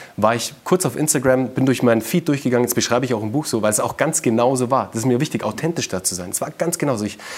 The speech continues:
gehe durch meinen Feed und sehe einen Post von Eva. Und Eva betreibt hier in München einen Coworking Space, ähm, wo ich auch, ähm, gearbeitet habe, auch mein Büro hatte, jetzt wieder habe.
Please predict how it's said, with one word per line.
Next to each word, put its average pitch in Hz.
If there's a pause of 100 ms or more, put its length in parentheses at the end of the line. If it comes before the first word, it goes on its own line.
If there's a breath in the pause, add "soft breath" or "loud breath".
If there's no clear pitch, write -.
(200 loud breath)
gehe 156
durch 151
meinen 117
Feed 180
und 120
sehe 117
einen 123
Post 151
von 113 (240 loud breath)
Eva. 175
Und 87
Eva 120
betreibt 110
hier 117
in 110
München 123
einen 104
Coworking 107
Space, 113 (540 loud breath)
ähm, 104
wo 107
ich 101
auch, 104
ähm, 98
gearbeitet 117
habe, 110
auch 95
mein 104
Büro 101
hatte, 127
jetzt 110
wieder 113
habe. 120